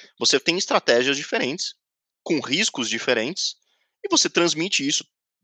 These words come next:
de forma muito clara pro seu investidor e fala: "Ó, essa é meu, meu perfil, essa é minha carteira, essa é minha estratégia e tal."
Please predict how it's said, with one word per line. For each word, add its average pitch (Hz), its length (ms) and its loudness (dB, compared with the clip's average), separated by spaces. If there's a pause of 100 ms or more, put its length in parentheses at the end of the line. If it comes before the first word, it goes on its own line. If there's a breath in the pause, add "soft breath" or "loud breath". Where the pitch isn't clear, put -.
(160)
de 113 80 -10
forma 127 200 4
muito 156 220 -4
clara 139 440 8
pro - 160 -8
seu - 140 -2
investidor 107 540 -2
e - 40 -6
fala: 120 160 0
"Ó, 107 80 4
essa 151 240 4
é - 20 0
meu, 131 160 -2
meu 120 160 -4
perfil, 156 400 -2
essa 127 140 0
é - 20 -8
minha 117 100 -4
carteira, 147 440 0
essa 117 120 0
é - 20 -8
minha 120 60 -8
estratégia 160 360 -6
e - 60 -16
tal." 165 200 4